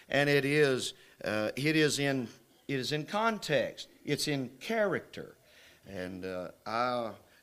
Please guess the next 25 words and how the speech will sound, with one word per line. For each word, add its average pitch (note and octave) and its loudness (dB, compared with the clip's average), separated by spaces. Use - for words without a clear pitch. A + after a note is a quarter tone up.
just A#2 -8
bring D3 0
it C#3+ -6
to D#3+ -8
myself D#3 0
as B2+ -4
the B2 -6
minister. D3+ -2
If B2+ 2
my D#3 10
approach - 8
is B2+ 2
an D3+ 6
immodest E3 8
man, E3 6
then C3+ 4
I D#3 8
may E3+ 6
bring E3 6
such - 4
a G#2+ 2
discomfort G3 4
feeling D3+ 4
to C#3+ 0
you. G2 -2